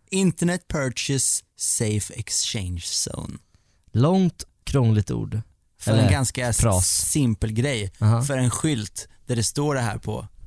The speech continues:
Speaker 1: Som kanske är strategiskt placerad, kanske utanför det lokala poliskontoret eller så.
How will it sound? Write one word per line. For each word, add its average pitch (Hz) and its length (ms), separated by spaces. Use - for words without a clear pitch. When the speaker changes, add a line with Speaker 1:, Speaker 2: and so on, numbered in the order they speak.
Speaker 1:
Som 175 180
kanske 165 260
är 143 40
strategiskt 123 760
placerad, 113 440
kanske 165 420
utanför 151 600
det 139 140
lokala 123 480
poliskontoret 107 920
eller 107 120
så. 98 240